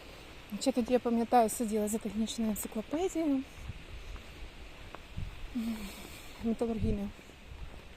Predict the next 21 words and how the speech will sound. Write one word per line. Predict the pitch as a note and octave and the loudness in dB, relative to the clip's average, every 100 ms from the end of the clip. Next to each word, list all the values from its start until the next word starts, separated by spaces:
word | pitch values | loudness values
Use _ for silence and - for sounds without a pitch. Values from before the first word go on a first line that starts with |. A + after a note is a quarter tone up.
| - - - - A3+ | -14 -14 -10 -4 -2
Розбиралася, | A3+ - A#3 C4+ C4+ - | 0 2 6 6 6 2
мені | A3+ A3 | 2 2
навіть | A3+ A3+ G#3+ | 2 0 -2
екскурсію | - - A3+ - A3 | -6 -8 -6 0 0
робила | A3 G3+ A3 A#3 - - - - - - - - - - - - - - | 2 2 2 0 -2 -6 -6 -8 -10 -4 0 0 -2 -6 -6 -6 -8 -4
на | A#3 | 0
металургійне | A#3 G#3+ A3 A#3+ A#3+ B3 | 0 0 -4 0 2 2
підприємство, | A#3 A3+ B3+ B3 D#4 - B3+ | 2 0 0 4 2 2 0
щоб | - A3+ | 0 2
я | C4+ | 4
подивилася, | C4 A#3 B3 D#4+ - A#3+ B3 - - - - - - - - - | 6 4 4 2 0 -2 -6 -8 -16 -14 -14 -14 -12 -10 -8 -2
що | - | 4
я | C4 | 4
взагалі | C4 A#3 B3 B3 | 4 4 4 4
перекладаю. | - B3 C#4 A3+ C#4 G#3+ - - - - | 4 4 6 6 8 12 12 12 2 0
<laughs> | - - - - | -10 -10 -10 4
Про | E4+ F4+ F4 | 8 10 8
що | - - F#4+ | 8 10 10
я | E4+ D#4+ | 10 6
перекладаю? | - C#4 - D#4 B3 B3+ A3+ - - - - - - - - F#3 | 6 4 6 4 6 6 4 2 -4 -14 -12 -10 -12 -10 -2 6
Як, | C#4 | 8